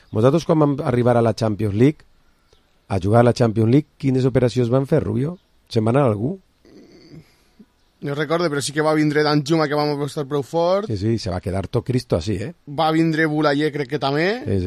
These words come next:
Speaker 2: eixe any.
Speaker 1: Sí, sí.
Speaker 2: Inclús vam apostar per Aurier.
Speaker 1: Quaranta quilos, va vindre Aurier, i se van quedar tots.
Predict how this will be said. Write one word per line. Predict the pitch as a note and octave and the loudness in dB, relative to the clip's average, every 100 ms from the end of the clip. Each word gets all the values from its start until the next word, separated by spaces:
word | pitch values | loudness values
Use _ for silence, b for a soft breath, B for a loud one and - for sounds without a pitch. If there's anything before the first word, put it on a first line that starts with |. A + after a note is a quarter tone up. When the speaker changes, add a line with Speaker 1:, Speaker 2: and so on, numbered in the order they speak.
| G2+ | -4
Speaker 2:
eixe | A2+ D3+ | -4 -4
any. | E3+ A#3+ C#4+ - | -2 -2 -6 -6
Speaker 1:
Sí, | G#2+ F2+ | -4 0
sí. | F#3 | 0
Speaker 2:
Inclús | D#3+ F3+ | 2 0
vam | F3 F3 | 2 2
apostar | D#3+ D#3+ E3 | 0 -2 -2
per | E3 D3+ | 2 2
Aurier. | C#3+ C#3+ F#3 C4+ | 2 0 -2 2
Speaker 1:
Quaranta | B2 A2 A2 G#2+ | 4 6 4 0
quilos, | G2+ A#2+ C3 A#2 | 2 4 4 4
va | |
vindre | G2+ G2 F2+ | 2 2 0
Aurier, | F2 A2 C#3 D#3+ E3+ - _ _ _ _ _ _ _ _ - | 2 6 6 6 2 -6 _ _ _ _ _ _ _ _ -4
i | A#2+ | -2
se | G2 | 0
van | F2 | 0
quedar | F2+ D#2+ D2+ | -2 -4 6
tots. | D#3+ - - - | 6 6 0 -18